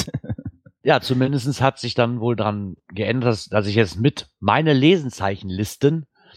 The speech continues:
kann ich halt quasi die Geocache-Listen nach Namen, Anzahl von Geocache-Listen, Status und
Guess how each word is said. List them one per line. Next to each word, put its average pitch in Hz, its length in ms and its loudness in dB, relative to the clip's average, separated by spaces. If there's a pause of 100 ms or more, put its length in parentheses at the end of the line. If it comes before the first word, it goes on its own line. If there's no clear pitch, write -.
(440)
kann 110 180 0
ich 113 140 -2
halt 107 140 2
quasi 110 320 2
die 87 120 -6
Geocache-Listen 117 600 0
nach 101 160 2
Namen, 123 400 2
Anzahl 120 480 0
von 110 220 -6
Geocache-Listen, 117 840 -2
Status 107 540 0
und 104 440 -10